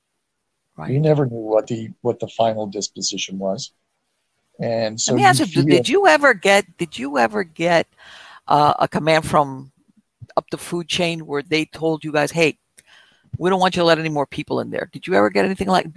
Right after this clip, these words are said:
Speaker 1: they wouldn't tell you why, but they would just tell you, "Don't let, no, you're on your own, baby. Come on in." <laughs>
Speaker 2: No. But I was told, "You don't repeat about this."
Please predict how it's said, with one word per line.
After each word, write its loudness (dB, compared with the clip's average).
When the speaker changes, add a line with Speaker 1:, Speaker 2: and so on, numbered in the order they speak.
Speaker 1:
they 4
wouldn't 0
tell 6
you 2
why, 4
but -6
they -6
would -10
just -10
tell 0
you, -4
"Don't -6
let, -2
no, 2
you're 2
on 2
your -2
own, -4
baby. -4
Come -4
on 2
in." -2
<laughs> -
Speaker 2:
No. 0
But 4
I 6
was 4
told, 2
"You -6
don't -2
repeat -10
about -10
this." -18